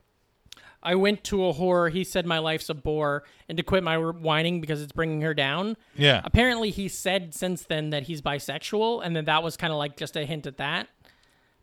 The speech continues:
Speaker 1: But also, like, there's, like, a, some, uh, what I saw online is there's some talk about how, like, but also on, like, the, the, the, what do you call it? The, uh, demos,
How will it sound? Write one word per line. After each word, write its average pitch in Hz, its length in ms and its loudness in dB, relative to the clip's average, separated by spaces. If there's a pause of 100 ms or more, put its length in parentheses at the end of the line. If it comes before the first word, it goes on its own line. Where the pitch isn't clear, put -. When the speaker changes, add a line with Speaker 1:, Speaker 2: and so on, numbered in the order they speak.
Speaker 1:
But 196 160 8
also, 185 380 4
like, 165 280 0
there's, 160 240 0
like, 160 160 -2
a, 143 40 -4
some, 165 260 -4
uh, 165 180 0 (160)
what 165 100 -2
I 156 60 -2
saw 156 180 -2
online 147 240 -2
is 143 120 -6
there's 147 180 -4
some 151 160 -8
talk 151 240 -4
about 147 180 -2
how, 143 160 -4
like, 135 280 -6 (340)
but 180 80 2
also 180 460 6
on, 170 260 0
like, 151 220 -2
the, 143 320 0
the, 143 300 -2
the, 139 260 -2
what 143 80 -4
do 147 40 -2
you 139 60 -4
call 139 160 -4
it? 139 120 -10
The, 143 220 -6
uh, 127 260 -4 (840)
demos, 185 600 2